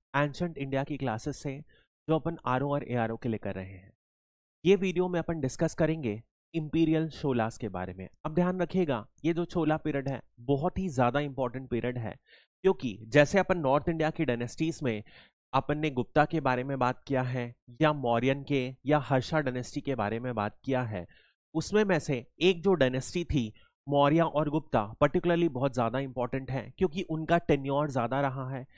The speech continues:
उनका जो एडमिनिस्ट्रेटिव एक्सपेंस रहा है, यानी कि किंगडम रहा है, एम्पायर रहा है, वो बहुत ज़्यादा बड़ा रहा है। ऐसे ही यदि आप सदर्न इक्विवेलेंट में देखोगे, तो वो है चोलास।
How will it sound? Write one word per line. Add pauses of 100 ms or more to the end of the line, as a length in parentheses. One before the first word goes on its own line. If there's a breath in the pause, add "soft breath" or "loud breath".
(300 soft breath)
उनका
जो
एडमिनिस्ट्रेटिव
एक्सपेंस
रहा
है,
यानी
कि
किंगडम
रहा
है,
एम्पायर
रहा
है, (480 soft breath)
वो
बहुत
ज़्यादा
बड़ा
रहा
है। (420)
ऐसे
ही
यदि
आप
सदर्न
इक्विवेलेंट
में
देखोगे, (180)
तो
वो
है
चोलास।